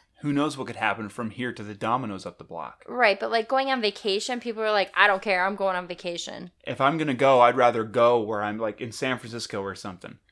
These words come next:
Speaker 1: Something
Speaker 2: Yeah.
Speaker 1: like, if I'm on Haight-Ashbury and, uh, some hippie falls over and knocks me down, I hit my head.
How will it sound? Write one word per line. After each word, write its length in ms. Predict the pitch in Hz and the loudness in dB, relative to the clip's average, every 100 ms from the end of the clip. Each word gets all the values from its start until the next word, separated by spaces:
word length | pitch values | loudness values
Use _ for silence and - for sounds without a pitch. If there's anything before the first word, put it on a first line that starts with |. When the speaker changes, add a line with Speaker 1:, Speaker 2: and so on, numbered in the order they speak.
| _ _ - | _ _ -10
Speaker 1:
Something 280 | - 127 120 | -4 -2 0
Speaker 2:
Yeah. 60 | |
Speaker 1:
like, 160 | 127 - | 0 -2
if 140 | 135 131 | -2 0
I'm 160 | 135 | 2
on 140 | 117 107 | 0 -2
Haight-Ashbury 960 | 131 131 113 123 117 120 98 92 98 _ _ _ | -6 -6 0 0 0 -6 -6 -6 -10 _ _ _
and, 100 | 117 | -6
uh, 120 | 107 104 | -6 -4
some 340 | - 120 104 _ - | -4 -4 -4 _ -8
hippie 280 | 160 165 127 | -6 -4 -4
falls 300 | 101 98 104 | -4 -4 -6
over 320 | 104 113 104 | -8 -6 -6
and 80 | 104 | -4
knocks 260 | 107 - | -4 -4
me 80 | 107 | -10
down, 240 | 110 135 104 | -4 -4 -4
I 80 | |
hit 140 | 98 - | -8 -8
my 160 | 104 | -8
head. 340 | 104 127 107 | -4 -2 -2